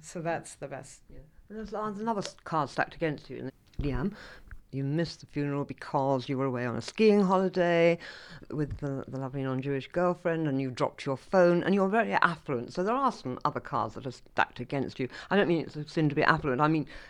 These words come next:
Speaker 2: you know, from, from, from Daphne's point of view, you've got this posh flat with your brother. So I can see that it's quite hard work for where Daphne's coming from. Can we just talk about the two other characters? We do meet the gorgeous wasp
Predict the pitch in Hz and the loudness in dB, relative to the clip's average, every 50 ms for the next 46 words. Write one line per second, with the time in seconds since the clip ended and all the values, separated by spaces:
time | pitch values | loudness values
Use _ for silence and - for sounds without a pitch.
0 | - - 160 151 - 147 160 156 156 - - 170 165 156 156 160 156 147 - 117 | -8 -6 -6 -4 -2 -2 -4 -4 -4 -2 2 2 4 4 4 2 0 -2 -4 -8
1 | - - - 160 147 147 151 147 160 170 185 - 165 151 156 - 151 151 147 151 | -10 -6 -4 -2 -2 -2 0 2 2 2 2 2 -2 -4 -2 -2 -2 -2 -2 -4
2 | 135 143 147 143 139 143 165 151 156 151 - - 151 - - 147 127 - - - | -6 -4 -4 -4 -2 -4 -4 -4 -4 -4 -4 -4 -8 -8 -10 -10 -10 -10 -12 -8
3 | - 147 139 - - - - - 151 160 156 156 165 170 165 156 - 90 127 156 | -4 -4 -4 -4 -6 -8 -12 -4 -2 -2 0 4 4 4 4 2 0 -6 -10 -10
4 | - - 190 175 175 175 165 156 143 117 - - - - 151 180 190 196 214 202 | -2 2 4 6 6 6 6 4 2 0 -4 -8 -4 -2 0 0 0 -2 -4 -4
5 | - - 247 214 175 143 156 151 170 - - - - 190 160 - 147 160 151 143 | -2 0 0 2 2 0 0 -4 -8 -10 -10 -4 0 0 2 2 2 0 0 0
6 | 135 156 143 131 110 - - - _ - - _ _ - - - 143 135 135 139 | 2 4 4 4 2 0 -2 -10 _ -20 -20 _ _ -18 -8 -4 -2 0 0 0
7 | 147 - - 139 131 - - - 165 147 135 - 120 - - - - 107 120 139 | 0 0 -2 -2 -2 -2 -4 -2 -2 0 0 -2 -4 -6 -6 -8 -6 -6 -8 -10
8 | - - - - - - _ - - - - 302 392 370 403 392 - - 294 - | -12 -16 -20 -20 -20 -20 _ -20 -18 -4 0 2 4 4 2 0 0 -4 -4 0
9 | 240 233 208 - - 170 190 196 185 - - - 247 247 233 - - 165 160 160 | 0 0 0 0 -2 -4 -4 -4 -4 -6 -6 -4 -2 -2 -2 0 0 0 0 -2
10 | 151 - 165 160 143 113 - - 131 117 147 165 170 151 233 269 262 214 185 185 | -2 -2 -2 -2 -2 -2 -4 -8 -10 -4 -2 -2 -2 0 0 2 2 2 4 4
11 | 202 185 131 - - - - - - - - 131 135 127 120 113 - - _ _ | 4 2 2 -2 -8 -14 -16 -18 -16 -10 -6 -4 -4 -4 -4 -6 -10 -14 _ _
12 | - - 101 - 139 131 127 120 127 123 - - - - - - 107 - - - | -16 -14 -8 -4 -2 -2 -2 -2 -4 -8 -8 -10 -16 -18 -14 -12 -10 -10 -10 -12
13 | - - | -14 -18